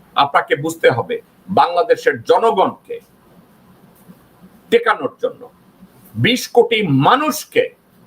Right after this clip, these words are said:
প্রথম স্বপ্ন দেখানোর জন্য আমি জেকব মিল্টন মনে করেছি, you are the fittest character। Read my leaf,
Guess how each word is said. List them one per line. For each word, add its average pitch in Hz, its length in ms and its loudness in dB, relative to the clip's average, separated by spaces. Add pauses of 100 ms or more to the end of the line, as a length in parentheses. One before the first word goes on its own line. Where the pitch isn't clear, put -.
(1600)
প্রথম 359 420 2 (1200)
স্বপ্ন - 440 0
দেখানোর 135 500 0
জন্য - 340 -2 (300)
আমি 175 280 2
জেকব 160 320 0
মিল্টন 127 340 0
মনে 113 240 0
করেছি, - 500 -4 (300)
you 143 100 6
are 143 120 2
the 117 100 -2
fittest 123 540 -2
character। - 380 -4 (1800)
Read 277 420 2
my 277 160 4
leaf, 254 240 -2